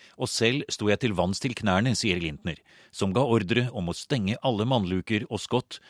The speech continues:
og evakuere til mellomdekket. En mann ble låst inne under vann, men resten av maskinlaget kom seg ut. Da jeg rapporterte til vakthavende ingeniør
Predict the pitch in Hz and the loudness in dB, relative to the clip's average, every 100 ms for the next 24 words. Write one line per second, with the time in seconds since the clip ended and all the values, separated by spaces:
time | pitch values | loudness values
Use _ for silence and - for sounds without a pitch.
0 | - 107 120 117 107 - 123 85 98 85 | -12 -2 0 2 -2 2 0 2 0 -2
1 | 82 104 73 76 92 - 80 _ _ - | 0 -2 -2 -6 -6 -6 -10 _ _ -20
2 | - _ 127 135 135 117 117 117 104 101 | -20 _ 4 6 2 0 0 0 2 0
3 | - 113 87 87 90 104 117 104 - 110 | 0 -2 0 0 4 4 4 -2 -4 -2
4 | 131 120 107 - - 135 - 95 101 113 | -2 -2 -2 -4 -8 -6 -2 0 0 -4
5 | - 82 80 82 92 95 - 78 90 82 | -4 -4 -2 -2 -2 -4 -6 -6 -6 -6
6 | 98 80 - - _ - - - - 127 | -6 -6 -12 -18 _ -20 -20 -20 -16 2
7 | 131 147 139 131 135 127 113 92 131 127 | 4 4 4 2 2 2 4 4 2 2
8 | 127 104 - 110 101 117 107 131 127 110 | 4 2 4 2 4 2 2 2 4 2